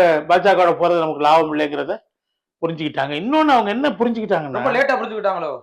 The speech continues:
Speaker 1: இல்ல, இல்ல, புரிஞ்சுக்கிட்டாங்க. உடனே ரியாக்ட் பண்ண முடியாதுல்ல, சி-, சிச்சுவேஷன் அதுக்காக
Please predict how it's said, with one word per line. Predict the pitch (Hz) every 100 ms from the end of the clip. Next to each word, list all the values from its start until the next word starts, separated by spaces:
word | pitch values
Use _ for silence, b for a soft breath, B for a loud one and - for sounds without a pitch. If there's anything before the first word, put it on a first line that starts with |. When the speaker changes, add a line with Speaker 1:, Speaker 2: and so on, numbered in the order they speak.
| _ _
Speaker 1:
இல்ல, | 247
இல்ல, | 330 269
புரிஞ்சுக்கிட்டாங்க. | - 311 330 311 277 233 165
உடனே | 135 170 240 311
ரியாக்ட் | 262 254 262 247
பண்ண | 208
முடியாதுல்ல, | 175 165 151 - - _ _ _ _ _
சி-, | - - -
சிச்சுவேஷன் | 175 202 262 240 214 190
அதுக்காக | 170 170 185